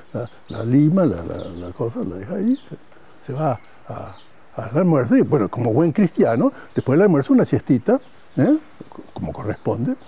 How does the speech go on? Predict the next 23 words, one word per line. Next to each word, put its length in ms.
Y 60
cuando 180
se 60
levanta 220
la 100
siesta, 300
fue, 200
volvió 280
al 60
tallercito 480
pa, 220
pa 120
el 80
trabajo. 440
Resulta 320
que 180
había 180
estado 180
Mandinga, 440
lo 40
había 140
estado 180
mirando. 500